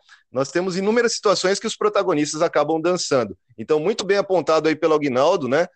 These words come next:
Referente a esse lance aí do, da, é, da justiça, né? Com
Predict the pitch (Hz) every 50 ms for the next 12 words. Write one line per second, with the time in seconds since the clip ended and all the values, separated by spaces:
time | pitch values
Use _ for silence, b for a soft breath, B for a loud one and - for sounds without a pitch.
0 | _ _ _ _ - 135 143 - 180 151 160 180 190 - - 156 160 165 180 196
1 | - - _ - 190 - - 147 147 160 156 156 185 185 170 160 139 113 b b
2 | b b _ _ _ 104 139 143 143 143 143 131 120 113 110 110 101 117 135 123
3 | 117 170 196 233 247 - - - 214 247 226 - 165 143 139 160 185 180 - 160
4 | 156 156 151 139 -